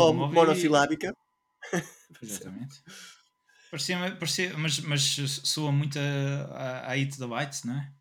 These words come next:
Speaker 2: Hit the Lights, sim, sim, sim. Poderosa
Speaker 1: Soa-se.
Speaker 2: também. É,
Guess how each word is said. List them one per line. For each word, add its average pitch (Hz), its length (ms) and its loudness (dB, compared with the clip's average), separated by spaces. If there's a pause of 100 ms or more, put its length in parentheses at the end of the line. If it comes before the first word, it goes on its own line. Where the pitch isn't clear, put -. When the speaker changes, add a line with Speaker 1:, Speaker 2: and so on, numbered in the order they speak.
(140)
Speaker 2:
Hit - 240 -20
the 95 80 -14
Lights, - 300 -18
sim, 113 240 -8
sim, 120 180 -10
sim. - 340 -10 (220)
Poderosa 113 480 -2
Speaker 1:
Soa-se. 117 380 -8
Speaker 2:
também. 110 360 -8 (100)
É, - 560 -6